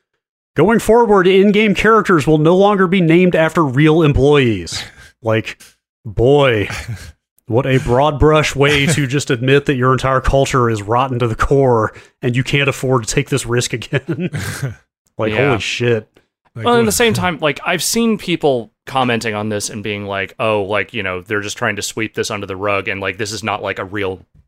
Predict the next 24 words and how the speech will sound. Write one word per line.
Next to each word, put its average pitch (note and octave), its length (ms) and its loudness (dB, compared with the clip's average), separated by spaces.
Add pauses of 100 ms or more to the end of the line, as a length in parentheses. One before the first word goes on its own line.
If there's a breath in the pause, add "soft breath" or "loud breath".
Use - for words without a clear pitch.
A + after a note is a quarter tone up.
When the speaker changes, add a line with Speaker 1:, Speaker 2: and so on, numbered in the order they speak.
Speaker 3:
like, G2+ 260 -4
this D3+ 180 0
is, C3+ 120 -4
this C#3 200 -2
is D3 120 -4
not C3+ 160 0
an B2+ 80 -2
indication A2+ 500 -4
that G2 140 -4
Blizzard G2 320 -6
is G2 80 -12
taking G2 260 -8
this F#2 140 -8
stuff F2+ 180 -8
seriously. G2 540 -8
Like, F#2+ 180 -6
this G2+ 120 -10
feels F#2+ 260 -6
like F#2+ 120 -8
a F#2 80 -8
kind G#2+ 160 -6
of F2 120 -8
perfunctory G2 560 -8
move." F#2+ 420 -8